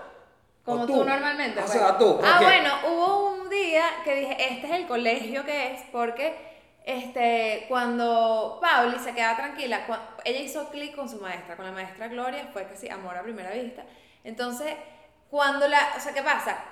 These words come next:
Speaker 1: Cuando la dejamos en el colegio, la retira cualquier maestro y la lleva a su salón. Entonces ella le daba ansiedad que la buscara una maestra que no la cono-, que no conocía, se pone a llorar horrible.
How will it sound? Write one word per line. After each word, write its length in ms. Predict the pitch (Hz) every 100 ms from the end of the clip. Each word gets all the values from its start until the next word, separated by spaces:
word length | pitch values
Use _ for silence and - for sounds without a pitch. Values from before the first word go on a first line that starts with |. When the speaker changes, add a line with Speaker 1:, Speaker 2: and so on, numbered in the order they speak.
| -
Speaker 1:
Cuando 220 | 254 247
la 100 | 247
dejamos 240 | 240 240 285
en 60 | 349
el 100 | 330
colegio, 380 | 339 269 226 254 - - -
la 160 | - 214
retira 300 | 202 202 220
cualquier 320 | 269 220 214
maestro 300 | 240 233 277
y 20 |
la 80 | 262
lleva 140 | 190
a 40 | 185
su 120 | 233
salón. 340 | 180 240 240 - - - -
Entonces 320 | 233 226 240 277
ella 140 | 311
le 100 | 311
daba 160 | 254 254
ansiedad 520 | 285 330 294 302 -
que 100 | 233
la 100 | 220
buscara 200 | 214 208
una 100 | 247
maestra 220 | 269 240
que 80 | 269
no 80 | 208
la 100 | 202
cono-, 200 | 254 269 - -
que 100 | 190
no 100 | 180
conocía, 500 | 214 247 339 294 262
se 120 | 247
pone 160 | 208 196
a 20 |
llorar 260 | 254 254
horrible. 320 | 320 277 254